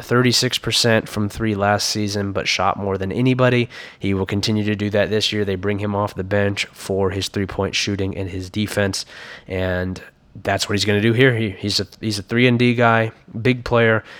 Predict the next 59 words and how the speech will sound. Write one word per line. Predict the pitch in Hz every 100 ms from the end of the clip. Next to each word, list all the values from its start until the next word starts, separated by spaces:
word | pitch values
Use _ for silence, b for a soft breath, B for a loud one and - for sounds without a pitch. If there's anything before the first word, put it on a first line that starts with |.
| B B
He | 117 120
will | 117
probably | - 117 123 117 117
be | 113 117 117 101
a | 107 104
Max | 104 110 -
Shulga | - - 143 147 143 139 -
assignment. | 131 - 143 139 139 139
I | 90 104
would | 104
guess | 107 104 -
that | 95
that | - 107 101
is, | 101 98
uh, | 98 98 92
that | 104
is | 101 98
a |
matchup | 104 98 -
that | -
makes | 82 98 -
sense | - 110 107 -
on | 98 95
both | 101 98 -
sides. | - 101 110 110 - B B B
I | 95
think | 98
that | 95
that's | 98 -
gonna | 95
be | 95
a |
pretty | 98 92
fun | 98 92
one | 95
to | 95
watch. | 113 127 - - B B
He's | 104 95
a |
really | 95 131
good | 127 117
role | 113 101
player | - 101 95
to | 95
have. | 92 87 - -
Very, | 104 113 113
very | 107 110 101
valuable | 101 101 98 98
piece | - 95
to | -
have | 92 98 95
if | 90
you | 92
can, | 92 90 95
if | 92
you | 95
can | 92
get | 95
him. | 95